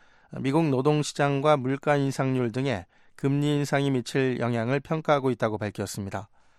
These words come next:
연준은 앞서 지난해 십이월 종전에 영점이오 퍼센트이던 기준금리를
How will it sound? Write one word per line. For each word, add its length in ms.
연준은 400
앞서 380
지난해 420
십이월 560
종전에 460
영점이오 680
퍼센트이던 840
기준금리를 760